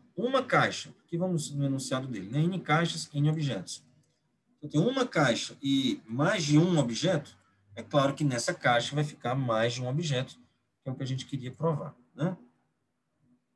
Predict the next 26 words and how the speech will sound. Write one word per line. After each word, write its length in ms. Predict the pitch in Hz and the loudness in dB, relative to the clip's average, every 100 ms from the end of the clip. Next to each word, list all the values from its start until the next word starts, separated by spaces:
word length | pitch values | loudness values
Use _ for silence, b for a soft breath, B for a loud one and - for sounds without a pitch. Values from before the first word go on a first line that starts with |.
| _ _ _ _ _ _ _ _ _ - | _ _ _ _ _ _ _ _ _ -16
Hipótese 460 | - 196 196 175 | 4 6 6 2
de 40 | 196 | 0
indução. 400 | 214 - 170 123 | -2 2 4 4
Suponha 400 | - 170 233 226 | -2 0 0 2
que 80 | |
o 60 | 175 | 4
resultado 300 | 151 147 156 | 6 4 2
é 40 | |
válido 320 | 165 147 156 151 | 4 6 6 4
para 140 | 175 | 2
algum 280 | 156 165 180 | 4 4 4
número 320 | 156 165 175 | 6 6 4
K 280 | - 147 156 | 6 8 8
maior 220 | 147 117 | 8 6
ou 60 | 117 | 4
igual 200 | 135 165 | 4 6
a 40 | |
um 140 | 143 147 | 8 6
de 140 | 175 | 4
caixas, 580 | - 160 143 117 - - | 2 6 6 4 -4 -8
contendo 520 | 127 123 131 147 156 | -8 -6 0 2 4
mais 540 | 139 131 151 190 214 | 2 4 4 2 0
do 120 | 170 180 | -8 -10
que 140 | 185 | -14
K 340 | - 127 120 | -6 0 0
objetos. 800 | 131 151 160 147 101 - - - | 0 0 2 2 0 -4 -12 -14